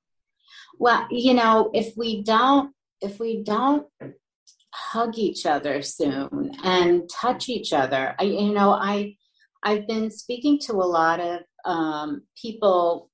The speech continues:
in under thirty-five and under thirty.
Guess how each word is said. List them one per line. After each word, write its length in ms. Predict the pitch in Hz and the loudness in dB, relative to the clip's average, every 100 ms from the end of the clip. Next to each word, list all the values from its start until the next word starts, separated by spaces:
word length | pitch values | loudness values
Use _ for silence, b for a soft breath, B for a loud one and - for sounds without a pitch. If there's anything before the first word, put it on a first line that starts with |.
| _ - | _ -4
in 420 | 180 170 165 156 - | 0 2 0 0 -2
under 400 | 190 190 190 185 | 0 2 0 -2
thirty-five 1000 | 170 160 160 160 - 151 147 147 151 156 | -4 -2 -2 -4 -2 0 0 -2 -4 -6
and 140 | 131 143 | -8 -6
under 380 | 160 165 156 147 - | -4 -2 -2 -6 -6
thirty. 580 | 143 143 147 151 156 - | -4 -4 -4 -4 -6 -12